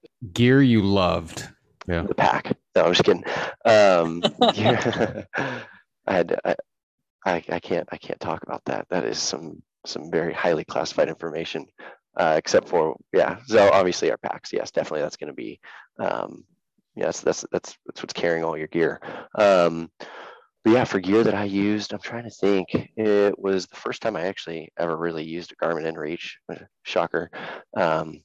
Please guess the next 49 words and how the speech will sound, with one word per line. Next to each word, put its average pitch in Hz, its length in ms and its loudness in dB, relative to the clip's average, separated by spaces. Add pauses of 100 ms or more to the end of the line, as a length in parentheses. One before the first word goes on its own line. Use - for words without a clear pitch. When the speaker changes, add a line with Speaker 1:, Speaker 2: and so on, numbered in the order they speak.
Speaker 2:
for - 60 -10
some 85 160 0
reason, 78 200 -4
I 76 60 -4
just, - 200 -12 (360)
n-, 87 220 -2
I, 90 100 2
I 82 140 2
never 85 200 -2
bought 85 240 -2
one. 80 140 -6
And 80 100 -6
then 80 220 -6 (100)
<laughs> - 180 -6 (280)
Steve 90 300 0
gave 90 240 2
me 82 120 -6
his. 87 440 2 (140)
Um, 80 180 -2
so - 100 -2
that 101 80 0
was - 100 -10
super - 240 -10
cool 95 120 0
to 85 60 2
actually 82 380 -6 (240)
finally 85 360 0
use 80 200 -4
it 98 120 0
and 82 120 -10
see 90 160 -2
what 76 100 -8
those 80 180 -8
things 82 160 -6
are 73 60 -2
actually - 280 -8
capable - 400 -6
of. 101 200 0 (760)
Um, 78 640 0 (480)
but - 100 -12
yeah, 104 200 -2
what 95 200 -4
else? 90 540 -6
That, 80 320 -4 (160)
man, 113 320 -8 (500)
I - 260 -4 (200)
feel 101 200 0
like 87 160 0
I, 78 120 0